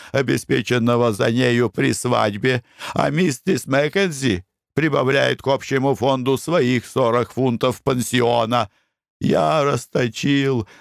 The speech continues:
до последнего шиллинга Розины семнадцать тысяч фунтов и тысячу пятьсот ее матери. Они сложились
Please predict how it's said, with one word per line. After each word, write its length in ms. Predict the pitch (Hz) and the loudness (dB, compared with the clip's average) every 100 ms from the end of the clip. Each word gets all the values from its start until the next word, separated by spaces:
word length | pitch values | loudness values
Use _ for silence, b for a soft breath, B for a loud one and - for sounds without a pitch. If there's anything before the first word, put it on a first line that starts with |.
| B | B
до 160 | 160 | -2
последнего 840 | 165 147 - 202 170 127 135 127 | 0 -2 0 2 2 2 0 0
шиллинга 760 | 123 - 151 131 120 113 120 113 | 0 -2 -2 0 0 0 2 2
Розины 600 | 123 131 101 117 110 113 | 2 2 2 0 2 0
семнадцать 800 | 101 120 110 120 117 - 113 104 | 0 0 2 2 0 -2 -2 -2
тысяч 440 | - 104 107 98 - | 0 0 0 -2 -2
фунтов 540 | 127 123 113 117 - b b b | 0 0 0 -2 -2 b b b
и 120 | 143 | -2
тысячу 640 | - 180 123 - 107 123 | 0 -2 0 -4 -2 -2
пятьсот 600 | - 123 113 - 135 117 | 0 -2 -2 -2 0 0
ее 280 | 120 117 117 | 0 2 0
матери. 680 | 113 107 - 113 113 113 - _ _ _ _ _ _ _ _ _ | 0 -2 0 -2 -2 -4 -6 _ _ _ _ _ _ _ _ _
Они 340 | 185 156 160 | 0 2 0
сложились 840 | 131 143 139 123 160 139 127 - | 0 0 0 0 0 2 0 -2